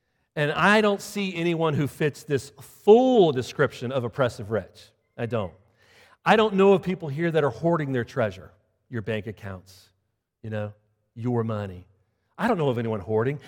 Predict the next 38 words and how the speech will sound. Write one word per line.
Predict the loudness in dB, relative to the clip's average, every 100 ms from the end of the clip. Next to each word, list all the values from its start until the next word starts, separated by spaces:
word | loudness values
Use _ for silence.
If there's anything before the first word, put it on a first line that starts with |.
| -12
I | -2 0
don't | 4
know | 4
of | 4
anyone | 4 2
defrauding | 0 -2 0 0 2 2
workers' | 0 0 -6
wages. | 0 0 0 -4 -8 -18 _ _ _ _ _ _ _ _
I | 0
don't | 0
know | 2 2
of |
any | 4 0
of |
you | -2 -4
living | 0 0 0
these | -4
self-indulgent | -8 -4 -4 -4 -10 -4 -2 -2 -4 -10
lives | -4 -2 0 0 -2 -4 -20 -8
at | -6 -6
the |
cost | -4 -2 -2 -6
of |
another. | -4 -2 0 -2 -4 -16 _ _ _
I | -12
don't | -6 -8 -8
see | -12 -8
that. | -4 -4 -6 -14 _ _ _ _ _ _ _ _ _ _
And | -4
I | -4
don't | -4
see | -10 -4
mistreatment | -2 -2 -6 -8 -8 -6 -6
or | -4
de-, | -6 -12 -20 _
uh, | -4 -4 -8
the | -6
depriving, | -6 -4 -4 2 2 2 -4 -8